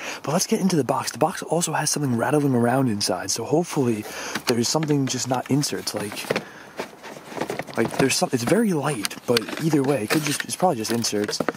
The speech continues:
but you never ever know. You never know. It's a bunch of D S cases. Ooh, and a P S three case? Ooh, it is. Oh, that's freaking awesome.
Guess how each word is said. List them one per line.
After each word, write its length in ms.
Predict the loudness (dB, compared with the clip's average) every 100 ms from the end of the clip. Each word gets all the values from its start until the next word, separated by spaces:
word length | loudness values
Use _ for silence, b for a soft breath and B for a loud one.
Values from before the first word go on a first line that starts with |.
| B B -6
but 140 | -2
you 60 | 2
never 200 | 2 0
ever 280 | 0 2
know. 960 | 2 2 4 4 4 4 4 4 4 2 -2 B B -2 0
You 80 | 2
never 340 | 4 2 2 2
know. 500 | 4 6 4 4 4
It's 120 | 2
a 20 |
bunch 140 | 2
of 100 | 0
D 180 | 2 2
S 200 | 2 0
cases. 760 | 0 -2 0 -6 -6 -2 -2 -2 -4 2
Ooh, 80 | 2
and 80 |
a 20 | 2
P 160 | 0
S 140 | 0 2
three 200 | 0 0
case? 440 | 0 0 0 -6 B B B 0
Ooh, 480 | 2 4 6 6 6
it 80 | 4
is. 460 | 4 2 0 -4 -8 B B B B
Oh, 80 | 0
that's 160 | 0 0
freaking 420 | 0 2 0 2
awesome. 580 | 0 0 0 -2 -4